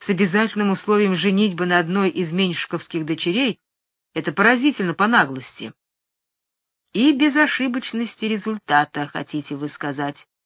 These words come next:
Самое любопытное, что этому не стала возражать Екатерина, совершенно забывшая об интересах собственных дочерей. Во-первых, милорд,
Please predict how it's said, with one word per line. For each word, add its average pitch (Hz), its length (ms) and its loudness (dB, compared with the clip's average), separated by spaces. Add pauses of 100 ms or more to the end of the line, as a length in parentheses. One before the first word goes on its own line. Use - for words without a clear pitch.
(580)
Самое 302 360 4
любопытное, 240 640 2
что - 180 -4
этому 220 300 2
не 214 100 2
стала 220 320 0
возражать 208 500 0
Екатерина, 202 640 -6 (460)
совершенно 220 580 0
забывшая 196 540 0
об 196 100 0
интересах 180 540 -2
собственных 175 520 -4
дочерей. 156 500 -8 (1500)
Во-первых, 269 460 4
милорд, 311 520 4